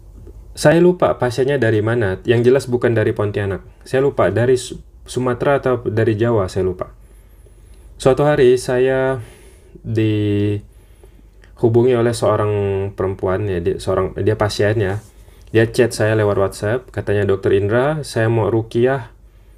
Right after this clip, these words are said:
eh, untuk suami saya," katanya. Nah, saya minta dia menjelaskan. Dia jelaskan, "Suami saya sudah pergi selama satu bulan,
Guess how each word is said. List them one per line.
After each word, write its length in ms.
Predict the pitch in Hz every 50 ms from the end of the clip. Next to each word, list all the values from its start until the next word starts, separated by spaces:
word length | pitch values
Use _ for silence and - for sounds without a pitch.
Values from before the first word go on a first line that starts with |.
| - - _ _ - - - - - - - - - - - - - - - - - - - - - 98
eh, 480 | 104 98 98 98 95 92 92 92 92 90 95 - - - - - - - - - - - - - - - - - - - - - -
untuk 280 | 113 107 117 123 123
suami 240 | - 117 104 101 101
saya," 320 | - 98 87 85 80 - - - - - -
katanya. 400 | - 85 - 95 82 80 80 - - - - - -
Nah, 240 | 98 87 80 78 78
saya 560 | 80 - 98 104 110 113 117 120 110 - - - - -
minta 400 | - 104 107 110 131 120 - -
dia 240 | - 95 101 110 117
menjelaskan. 720 | 117 104 98 95 95 90 92 - - 90 82 - 101 - -
Dia 80 | 101 104
jelaskan, 560 | 127 139 147 143 - 127 117 117 117 113 - - - - - - - - - - - - - - - - -
"Suami 320 | - 120 107 110 123 117
saya 160 | - 143 147 -
sudah 240 | 139 123 123 120
pergi 480 | 117 117 110 113 127 135 135 131 131 127
selama 560 | - - 113 107 104 104 107 110 110 113 -
satu 240 | - 107 101 - -
bulan, 480 | 92 98 95 92 85 80 82 85 -